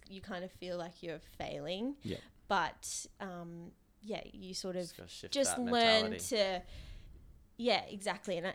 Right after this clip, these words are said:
Speaker 1: as again, I'm just really fortunate that I've got a really good group of people around me that helped me through it.
Speaker 2: Yeah, amazing. Um, and so,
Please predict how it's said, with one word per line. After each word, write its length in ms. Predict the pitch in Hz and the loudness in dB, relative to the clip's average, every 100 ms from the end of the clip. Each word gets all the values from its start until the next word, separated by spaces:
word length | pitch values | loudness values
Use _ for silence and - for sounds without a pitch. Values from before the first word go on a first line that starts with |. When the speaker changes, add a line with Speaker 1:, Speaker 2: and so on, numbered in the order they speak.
| - 196 | -6 -4
Speaker 1:
as 120 | 185 | -2
again, 240 | 185 180 | 0 0
I'm 120 | 160 | -2
just 200 | 170 175 | -2 -4
really 160 | 175 170 | -2 -4
fortunate 460 | - 160 - - - | -4 -8 -6 -8 -6
that 240 | 98 - - | -6 -6 -6
I've 180 | - - | -8 -6
got 220 | - - - | -8 -6 -8
a 60 | |
really 340 | 190 69 - - | -6 -6 -6 -8
good 200 | - 67 | -12 -10
group 240 | - - - | -10 -12 -12
of 80 | |
people 320 | - - - 67 | -12 -12 -10 -8
around 280 | 69 71 | -8 -8
me 160 | - - | -10 -10
that 200 | - - - | -10 -12 -14
helped 460 | - - 175 156 - | -16 -6 -4 -4 -6
me 160 | 175 180 | -8 -10
through 260 | - - | -10 -8
it. 220 | - - - - - | -8 -10 -16 -20 0
Speaker 2:
Yeah, 160 | 143 127 | 4 4
amazing. 520 | 113 113 139 107 - | 4 4 4 2 -2
Um, 460 | 113 120 120 117 113 - | 4 6 6 2 0 0
and 240 | 120 113 | 2 2
so, 500 | - 214 175 127 110 | 0 -6 0 2 2